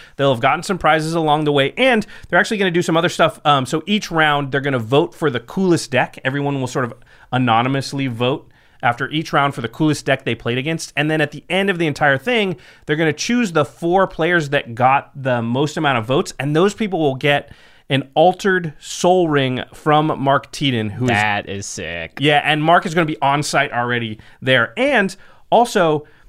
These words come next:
Speaker 1: each player that participates in the event in any way will get a playmat. And we're actually, uh, Channel Fireball wanted us to reveal
Speaker 2: <gasps>
Speaker 1: the playmat. So
Speaker 2: Thanks,
Speaker 1: it,
Speaker 2: guys.
Speaker 1: it is the Sol Ring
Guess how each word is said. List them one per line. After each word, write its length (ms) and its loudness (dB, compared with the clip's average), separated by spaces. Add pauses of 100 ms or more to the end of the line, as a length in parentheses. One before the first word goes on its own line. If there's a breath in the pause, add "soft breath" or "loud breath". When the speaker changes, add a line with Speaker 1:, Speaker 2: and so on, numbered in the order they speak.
(360 soft breath)
Speaker 1:
each 300 2
player 240 4
that 300 -2 (220)
participates 560 0
in 140 -4
the 100 0
event 220 2
in 80 0
any 200 2
way 220 2
will 280 2
get 480 0
a 340 -2 (400 soft breath)
playmat. 600 0
And 140 0
we're 100 4
actually, 400 2
uh, 340 4
Channel 200 0
Fireball 340 2
wanted 220 0
us 120 -4
to 120 -6
reveal 840 -2 (220 loud breath)
Speaker 2:
<gasps> 220 -18
Speaker 1:
the 140 -4
playmat. 480 0
So 120 -2
Speaker 2:
Thanks, 60 2
Speaker 1:
it, 40 0
Speaker 2:
guys. 280 -2 (120)
Speaker 1:
it 120 -2
is 140 -2
the 120 -2
Sol 600 0
Ring 420 -4